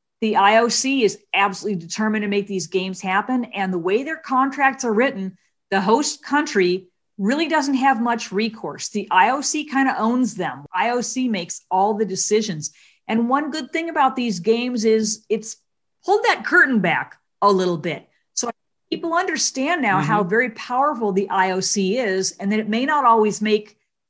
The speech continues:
Speaker 1: decisions that are in the best interest of the host country. It's going to make decisions that are in its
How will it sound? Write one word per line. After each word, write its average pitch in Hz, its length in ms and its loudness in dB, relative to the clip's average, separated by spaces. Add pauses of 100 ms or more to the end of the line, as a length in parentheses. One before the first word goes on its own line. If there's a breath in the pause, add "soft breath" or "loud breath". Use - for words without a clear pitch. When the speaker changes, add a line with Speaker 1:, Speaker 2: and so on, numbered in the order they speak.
(580)
Speaker 1:
decisions 226 760 0
that 214 140 -2
are 196 260 0
in 233 140 2
the 226 80 6
best 214 300 2
interest 233 380 -2
of 247 140 0
the 233 80 0
host 233 360 0
country. 208 440 -2
It's 185 140 -8
going 254 220 0
to 311 60 -6
make 269 180 -2
decisions 220 500 0
that 226 140 0
are 220 120 2
in 220 100 0
its 208 220 -6